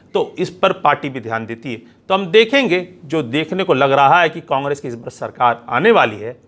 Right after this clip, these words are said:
तो क्या अशोक गहलोत की जो कांग्रेस की जीत है, जो अशोक गहलोत की, क्या शंभू सिंह खेतासर उसका स्वाद खराब कर पाएंगे? वैसे आपको बता दें, इसमें एक और एंगल है सचिन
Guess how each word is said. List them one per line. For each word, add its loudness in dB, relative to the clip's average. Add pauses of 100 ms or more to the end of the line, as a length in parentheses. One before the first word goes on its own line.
(140)
तो -10
क्या 0 (400)
अशोक -10
गहलोत -6
की -10
जो -14 (280)
कांग्रेस 2
की -6
जीत -2
है, -14 (300)
जो -4
अशोक -2
गहलोत 2
की, -14 (300)
क्या 4
शंभू -6
सिंह -12
खेतासर -6 (120)
उसका -10
स्वाद -2
खराब -2
कर -8
पाएंगे? 0 (300)
वैसे 0
आपको -2
बता 2
दें, -2
इसमें -6
एक -8
और 6
एंगल 2
है -6
सचिन -10